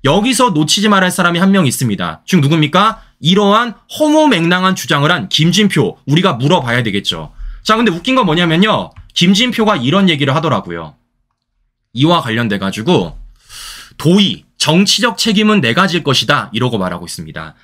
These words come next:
우리 김진표 씨 착각하지 마세요. 도의 정치적 책임만 질 게 아니고요. 당신은 형사적인 책임도 져야 되는 겁니다. 왜겠어요? 다른 것도 아니고 현직 대통령과의 독대 과정에서 나온 얘기예요.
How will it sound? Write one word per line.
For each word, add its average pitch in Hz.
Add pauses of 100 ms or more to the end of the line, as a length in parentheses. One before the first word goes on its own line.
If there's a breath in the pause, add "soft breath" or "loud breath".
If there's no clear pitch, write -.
(160)
우리 -
김진표 240
씨 196 (280)
착각하지 302
마세요. 190 (500 soft breath)
도의 214
정치적 190
책임만 262
질 156
게 233
아니고요. 165 (180)
당신은 180 (160 soft breath)
형사적인 302
책임도 233
져야 147
되는 151
겁니다. 95 (240)
왜겠어요? 180 (220 loud breath)
다른 180
것도 202
아니고 165 (180 loud breath)
현직 254
대통령과의 185
독대 220
과정에서 185
나온 131
얘기예요. 95